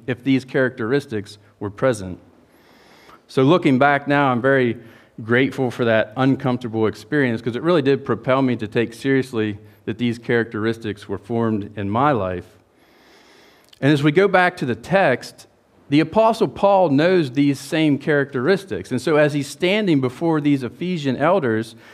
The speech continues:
getting ready to pass the responsibility on to them of cultivating and maintaining the church's health, he points them to the exact same characteristics. So the first one you can see on the list there,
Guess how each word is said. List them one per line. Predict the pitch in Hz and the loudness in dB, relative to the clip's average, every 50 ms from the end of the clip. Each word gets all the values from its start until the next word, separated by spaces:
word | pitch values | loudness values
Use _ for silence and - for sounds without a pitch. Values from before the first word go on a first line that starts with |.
| - - _ _ 127 | -20 -20 _ _ 0
getting | 127 180 208 208 202 | 2 2 2 2 2
ready | 190 185 175 170 156 | 2 4 4 4 2
to | 160 - 131 | 0 -2 -8
pass | - - - - 165 165 170 170 - | -10 -8 -4 -2 0 0 0 -2 -4
the | - - 147 | -6 -4 -4
responsibility | 135 131 - - 156 147 151 151 151 147 127 123 147 151 156 143 135 131 | -4 -4 -2 0 0 2 2 0 -2 -4 -2 0 0 2 2 2 0 0
on | 135 131 135 143 147 135 | 0 0 0 0 0 0
to | - 135 | -2 -2
them | 117 139 156 175 190 170 | -2 0 -2 0 0 -2
of | 127 107 - - | -2 -4 -6 -6
cultivating | - - 151 156 156 156 165 143 143 139 139 143 143 147 143 143 143 - - - _ _ _ | -2 0 2 2 0 -2 -4 -2 0 0 2 2 2 0 0 -2 -4 -10 -20 -20 _ _ _
and | 131 120 120 123 | -2 2 2 4
maintaining | 131 151 156 160 156 160 165 160 151 147 135 | 4 4 2 2 0 0 -2 0 0 0 0
the | 120 | -2
church's | 104 - - 147 147 139 131 117 107 | -4 -2 -2 -2 0 -2 -4 -8 -4
health, | 151 165 165 143 123 - - - - - | 0 0 2 2 0 -2 -6 -14 -20 -4
he | - 160 165 | -2 -2 -2
points | 165 - - 196 196 160 - - | 0 -2 0 0 0 0 -2 -4
them | 160 170 175 165 135 | -2 0 0 0 0
to | 131 131 | -2 -2
the | 120 120 | -2 -2
exact | 120 120 117 113 131 139 139 139 139 | -2 -2 -2 0 2 2 2 0 -2
same | - - 135 123 120 117 113 110 110 - - - - _ _ _ _ | -6 -6 -4 -4 -2 -2 -4 -4 -6 -10 -18 -20 -20 _ _ _ _
characteristics. | - - 139 131 127 123 127 - 113 104 117 135 135 - - 101 92 - - - - - - _ _ _ _ _ _ _ _ _ _ _ _ _ _ _ _ _ _ _ _ _ _ _ _ _ _ _ _ _ _ _ _ _ _ _ _ _ | -2 0 2 2 2 2 -2 -4 -4 -2 -2 -2 -2 -4 -8 -8 -8 -10 -14 -20 -20 -20 -20 _ _ _ _ _ _ _ _ _ _ _ _ _ _ _ _ _ _ _ _ _ _ _ _ _ _ _ _ _ _ _ _ _ _ _ _ _
So | - - 143 | -4 -2 0
the | 139 135 | 0 0
first | 135 - 165 175 180 175 - | 2 2 2 2 2 0 -2
one | 147 131 123 | 0 2 2
you | 123 127 | 2 2
can | 131 131 | 2 0
see | 113 - - 147 139 139 135 131 120 104 - | -2 -2 0 0 2 2 2 0 0 -4 -6
on | - 131 127 127 | -2 0 0 2
the | 120 | 2
list | 117 127 139 139 139 - | 2 2 2 0 -2 -4
there, | - 110 101 101 101 101 101 | -2 -2 -2 -2 -2 -4 -6